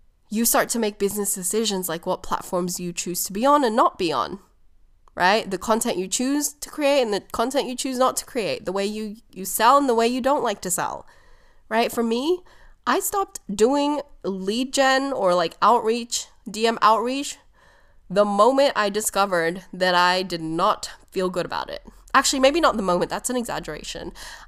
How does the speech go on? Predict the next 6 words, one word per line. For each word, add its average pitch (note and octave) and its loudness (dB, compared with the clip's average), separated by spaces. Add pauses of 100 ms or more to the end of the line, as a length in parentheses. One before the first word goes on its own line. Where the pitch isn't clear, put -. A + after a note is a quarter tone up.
(120)
I A3 6
actually, A#3 -2
being F#3+ -2
very F3+ -2
transparent, G3 -4 (140)
I G3 -2